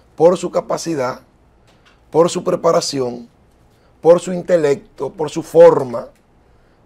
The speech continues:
por su don humano, Leonel Fernández es una necesidad. Y no es que la Fuerza del Pueblo está creciendo, es que Leonel va a ser el próximo presidente de la República sin lugar a dudas.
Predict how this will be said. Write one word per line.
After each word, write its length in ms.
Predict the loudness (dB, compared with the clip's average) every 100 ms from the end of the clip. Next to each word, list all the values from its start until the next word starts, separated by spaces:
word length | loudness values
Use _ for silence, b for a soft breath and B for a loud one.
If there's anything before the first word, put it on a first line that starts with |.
| 0
por 160 | 0
su 160 | 0 0
don 180 | 2 2
humano, 540 | 2 2 2 -2 -8 -10 _ _ _ _ _ _
Leonel 300 | -8 -6 -6
Fernández 640 | -4 -6 -6 -8 -10 -16 -20 _ b b b _ -10
es 260 | -10 -8 -12
una 260 | -8 -8
necesidad. 640 | -8 -10 -14 -14 -16 -16 -18 _ _ b b b b _ _
Y 120 | -8
no 280 | -4 -2 -2
es 120 | -6
que 140 | -8 -6
la 140 | -6
Fuerza 380 | -6 -4 -4 -6
del 140 | -10
Pueblo 280 | -8 -6 -6
está 180 | -8 -10
creciendo, 560 | -14 -16 -12 -12 -12 -18 _ _ _ _ _ _ _ _ b b b
es 120 | -14
que 120 | -8 -8
Leonel 340 | -8 -8 -12
va 60 | -12
a 20 |
ser 160 | -12 -12
el 100 | -12
próximo 440 | -14 -14 -14 -14
presidente 540 | -14 -16 -16 -16 -14
de 100 | -14
la 80 | -14
República 600 | -14 -18 -18 -16 -14 -14
sin 180 | -16 -16
lugar 260 | -14 -10 -8
a 80 | -8
dudas. 760 | -10 -16 -20 -20 -20 -20 _